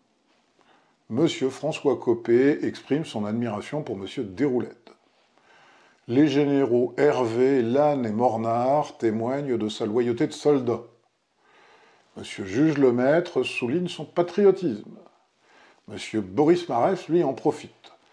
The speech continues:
Je rappelle que monsieur Loubet s'est fait, pendant le scandale de Palama, le protecteur de tous les concussionnaires. » Le procureur Quesnay de Beaurepaire en profite aussi. « J'ai accusé dans mon livre monsieur Loubet, alors ministre de l'Intérieur et président du Conseil,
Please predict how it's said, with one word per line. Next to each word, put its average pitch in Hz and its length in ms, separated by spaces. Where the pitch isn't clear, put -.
Je 107 160
rappelle 175 640
que 120 120
monsieur 190 360
Loubet 165 340
s'est 165 220
fait, 151 260
pendant 151 300
le 120 140
scandale 175 480
de 139 80
Palama, 160 580
le 110 180
protecteur 180 760
de 131 100
tous 170 180
les 185 140
concussionnaires. » 185 1120
Le 117 160
procureur 135 640
Quesnay 156 260
de 123 100
Beaurepaire 131 560
en 131 60
profite 190 380
aussi. « - 480
J'ai 131 260
accusé 185 400
dans 170 140
mon 175 160
livre 135 380
monsieur 185 360
Loubet, 160 480
alors 110 300
ministre 180 300
de 175 60
l'Intérieur 165 540
et 113 80
président 175 380
du 151 100
Conseil, 123 560